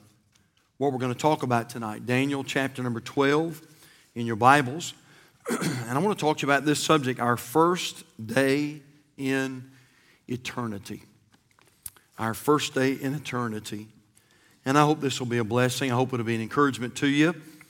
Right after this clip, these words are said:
And so we're gonna turn to a lot of places tonight. And so, uh, if you would keep your Bibles open and be ready to turn,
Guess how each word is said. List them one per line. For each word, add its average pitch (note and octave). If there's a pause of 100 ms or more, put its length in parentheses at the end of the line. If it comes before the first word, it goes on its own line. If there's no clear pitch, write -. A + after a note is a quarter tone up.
(380)
And A#2 (520)
so C3
we're C3
gonna D3
turn D#3
to C3
a A2+
lot D3
of D3
places C3+
tonight. C3
And B2
so, A2 (380)
uh, A2 (240)
if A#2+
you B2
would C3+
keep C#3+
your C3
Bibles C3
open D#3+
and G#2
be A#2+
ready C#3
to C3+
turn, D#3+